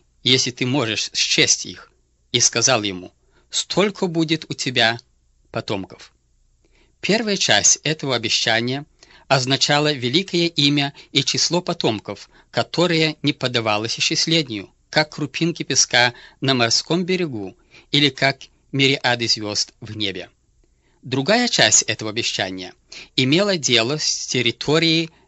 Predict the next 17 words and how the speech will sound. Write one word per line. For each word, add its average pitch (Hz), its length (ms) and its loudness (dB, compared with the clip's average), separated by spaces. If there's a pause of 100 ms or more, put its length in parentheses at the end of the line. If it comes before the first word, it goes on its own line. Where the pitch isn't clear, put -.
этого 143 320 0
народа, 151 480 -4 (520)
ограниченной 131 680 0
двумя 117 480 0 (100)
реками. - 540 -6 (400)
В - 40 -16
главе 131 260 0
пятнадцатой, 135 920 2
стихе - 380 -2
восемнадцатом 117 720 0
книги 143 300 -4
Бытия 113 360 -2
читаем 107 600 0
так: - 360 -8 (1160)
«В - 100 -10
тот 208 240 0
день 127 440 2